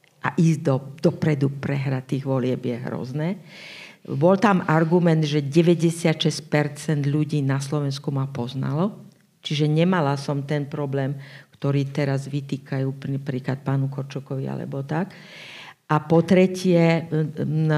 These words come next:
mala som len peniaze vlastne tretieho sektora, teda mimovládnych organizácií. A,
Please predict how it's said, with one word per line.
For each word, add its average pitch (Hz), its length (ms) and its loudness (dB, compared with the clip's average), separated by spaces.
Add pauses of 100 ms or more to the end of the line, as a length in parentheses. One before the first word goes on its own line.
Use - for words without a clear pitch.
(240)
mala 165 320 4
som 175 240 0
len 151 160 2
peniaze 156 580 0
vlastne 143 540 -4
tretieho 139 480 -4
sektora, - 560 -10 (720)
teda 131 320 -2
mimovládnych 127 640 -2
organizácií. - 960 -6 (1200)
A, 151 400 2